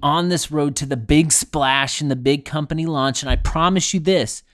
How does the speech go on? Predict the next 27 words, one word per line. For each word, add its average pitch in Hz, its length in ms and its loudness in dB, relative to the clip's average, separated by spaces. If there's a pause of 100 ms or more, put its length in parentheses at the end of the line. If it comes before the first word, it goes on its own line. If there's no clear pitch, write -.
(400)
we're 135 140 -6
gonna 151 140 0
do 156 180 0
things 165 320 0
a 139 40 -2
little 147 240 2
bit 170 220 0
different 156 380 0
than 135 120 -2
your 135 140 -2
traditional, 139 760 -2 (440)
um, 107 420 -6
B 143 160 4
two 139 80 2
B 135 180 4
MarTech 120 540 -4
company. 117 400 -8
One, 165 640 2
we're 147 140 -2
gonna 151 160 -2
communicate 143 880 2
everything 143 580 -2
we're 123 140 -2
doing 127 420 -2 (100)
along 120 460 -2
the 110 80 -6
way 113 360 -4